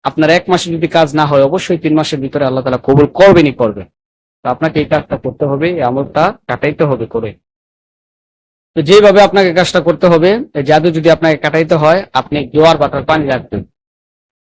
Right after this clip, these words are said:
অথবা সাগরের যেদিকে স্রোত আছে, ওই স্রোতের পানি আপনি নিয়ে আসবেন। যদি এগুলো পাওয়া না যায়, খালের মধ্যে চলে যান। আপনি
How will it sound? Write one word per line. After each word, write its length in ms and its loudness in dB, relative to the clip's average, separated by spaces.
অথবা 320 2
সাগরের 600 0
যেদিকে 360 -2
স্রোত 360 -2
আছে, 240 0
ওই 100 0
স্রোতের 380 -2
পানি 340 -2
আপনি 260 -10
নিয়ে 200 -2
আসবেন। 340 -10
যদি 140 -4
এগুলো 240 2
পাওয়া 260 4
না 160 4
যায়, 260 4
খালের 320 2
মধ্যে 200 0
চলে 240 0
যান। 200 2
আপনি 280 2